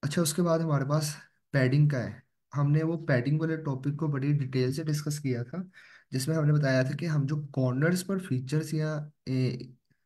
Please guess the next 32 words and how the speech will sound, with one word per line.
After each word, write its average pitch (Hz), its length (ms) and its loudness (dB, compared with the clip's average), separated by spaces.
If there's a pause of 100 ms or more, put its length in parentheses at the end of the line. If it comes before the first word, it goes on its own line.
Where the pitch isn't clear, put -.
(100)
या 139 180 0
कुछ 147 260 -4
edges 139 360 2
हैं, 147 320 2 (360)
हमें 175 400 2
उन्हें 151 300 8
नहीं 175 280 6
डिटेक्ट 143 360 -2
कर 127 160 0
पाते 117 320 -2
ज़्यादा 123 320 4
अच्छे 123 280 0
से, 131 160 0
जितने 131 380 -2
हमारे 139 380 4
डिटेक्ट 131 460 -2 (100)
फीचर 143 280 0
हो 139 200 4
रहे 139 120 2
होते 147 240 0
हैं 135 140 -4
दरमियान 127 360 0
सेंटर 113 460 -2
वाले 160 240 -2 (580)
या 143 160 4 (400)
उसके - 340 -2
इधर 123 220 -2
साइड 117 320 -2
वाले, 110 180 -6 (220)
ठीक 135 180 -4
है। 170 140 -6 (480)
तो 180 100 4